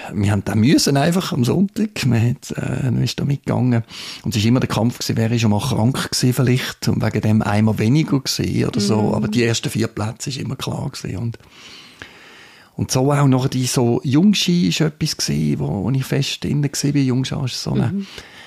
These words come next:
Speaker 1: christliche Pfadi, könnte man sagen. Ja, dort drinnen einfach vieles erlebt oder vieles schon mitbekommen natürlich.
Speaker 2: Und würdest du sagen, du bist dort in Berührung mit Gott gekommen?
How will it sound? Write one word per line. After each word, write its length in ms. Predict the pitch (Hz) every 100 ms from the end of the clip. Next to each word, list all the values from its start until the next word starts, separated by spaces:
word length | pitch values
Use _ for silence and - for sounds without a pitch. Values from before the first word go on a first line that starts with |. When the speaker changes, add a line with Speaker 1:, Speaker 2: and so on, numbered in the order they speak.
| -
Speaker 1:
christliche 560 | - 107 - - 113 -
Pfadi, 460 | - - - 156 156
könnte 380 | - 143 -
man 100 | 131
sagen. 460 | 131 139 135 147 147 - - - - - - - - _ _ _ - -
Ja, 240 | - - 156
dort 240 | 131 127 123
drinnen 360 | 120 120 123 - _ _ -
einfach 240 | 131 151
vieles 420 | - 151 165 147
erlebt 540 | - 117 120 185 - 143
oder 100 | 127
vieles 300 | 151 151 139
schon 180 | - 123
mitbekommen 560 | 175 - 220 - 180 185
natürlich. 500 | - 180 175 196 208 - - - -
Speaker 2:
Und 100 | 202
würdest 200 | 233 247
du 40 |
sagen, 220 | 233 233 233
du 80 |
bist 240 | 226 226 -
dort 220 | 196 202
in 80 | 208
Berührung 400 | 190 196 202 208
mit 180 | 190 -
Gott 240 | 175 185 -
gekommen? 320 | 131 123